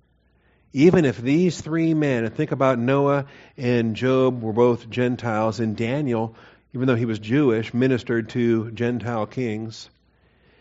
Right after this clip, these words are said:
"Even though these three men, Noah, Daniel, and Job,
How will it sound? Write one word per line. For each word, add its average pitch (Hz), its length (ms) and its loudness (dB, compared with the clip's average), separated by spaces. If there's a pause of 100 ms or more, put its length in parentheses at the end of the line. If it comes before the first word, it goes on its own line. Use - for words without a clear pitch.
(240)
"Even 165 320 2
though 139 160 4
these 147 360 2
three 170 220 0
men, 117 400 0
Noah, 156 300 0
Daniel, 143 460 -2
and 135 140 -2
Job, 110 520 -2